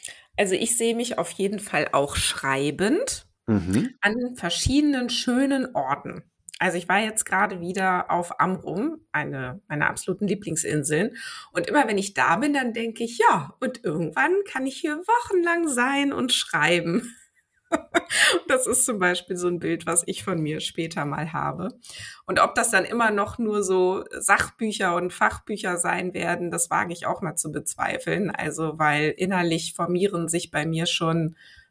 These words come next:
Speaker 1: äh, Krimis.
Speaker 2: Ach, schau. Das ist
Speaker 1: Genau,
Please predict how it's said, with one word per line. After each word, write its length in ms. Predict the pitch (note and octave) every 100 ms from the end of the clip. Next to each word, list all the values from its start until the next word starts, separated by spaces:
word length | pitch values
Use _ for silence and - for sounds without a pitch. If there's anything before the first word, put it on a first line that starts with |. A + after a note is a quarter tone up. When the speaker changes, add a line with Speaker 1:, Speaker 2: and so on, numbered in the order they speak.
| _
Speaker 1:
äh, 240 | D#3 D3 C#3+
Krimis. 640 | - B3+ G#3 F3+ F4 - - - - _ -
Speaker 2:
Ach, 300 | B2+ - - - -
schau. 380 | - A2+ A2+ G2+ - - - E4+
Das 140 | G#3 A#2
ist 120 |
Speaker 1:
Genau, 80 | G#3